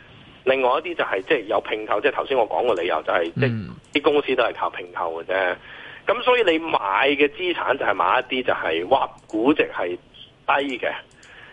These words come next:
Speaker 1: 咁然後就係，呃，佢可能個增長係慢咗嚟㗎啦，咁所以佢股價就即係低殘嘅，跌咗出落嚟嘅，或者係個，即係，呃，喺公布完業績之後就畀人拋售嘅吓。咁但係呢，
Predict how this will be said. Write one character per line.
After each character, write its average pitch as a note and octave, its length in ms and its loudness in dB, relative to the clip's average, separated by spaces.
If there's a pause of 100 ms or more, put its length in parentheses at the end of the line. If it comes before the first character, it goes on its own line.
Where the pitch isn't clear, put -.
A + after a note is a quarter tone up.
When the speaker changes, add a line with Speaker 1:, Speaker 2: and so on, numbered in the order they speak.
(100)
Speaker 1:
咁 D3+ 340 0
然 G2 100 -4
後 G#2 180 2
就 A2+ 120 2
係， G2+ 440 2
呃， G2 340 4
佢 - 80 -10 (140)
可 F3+ 220 0
能 A#2 80 -4
個 D3 100 -6
增 F3 240 -2
長 B2+ 160 0
係 A#2 120 -4
慢 G2 340 -2
咗 A#2+ 80 4
嚟 F#2 220 2
㗎 F2 80 -2
啦， G2 200 2
咁 D3 120 -2
所 C#3 160 4
以 C#3 80 2
佢 G#2+ 240 4
股 A2+ 260 0
價 G#2+ 240 2
就 F2+ 180 0 (120)
即 C#3 60 4
係 - 680 -4
低 D3+ 120 0
殘 - 280 -4
嘅， E2+ 200 -4 (220)
跌 C3 260 0
咗 A#2+ 140 4
出 - 120 2
落 G2+ 220 0
嚟 D#2+ 60 -10 (100)
嘅， G2+ 120 2
或 G#2+ 180 4
者 C3+ 60 2
係 - 240 0 (240)
個， - 120 0 (120)
即 D3 60 4
係， A2+ 100 2 (100)
呃， G2 240 2 (240)
喺 C3+ 140 0
公 E3 200 2
布 A#2+ 120 2
完 G2 100 -4
業 F2+ 200 -8
績 - 220 0
之 D3 120 2
後 F#2+ 160 0
就 E2+ 160 -4
畀 - 100 0
人 A2 220 2
拋 B2 320 0
售 D2+ 280 -2
嘅 - 40 -8
吓。 - 280 -8 (540)
咁 A#3+ 160 2
但 D3 180 2
係 C3+ 120 2
呢， F#3+ 180 2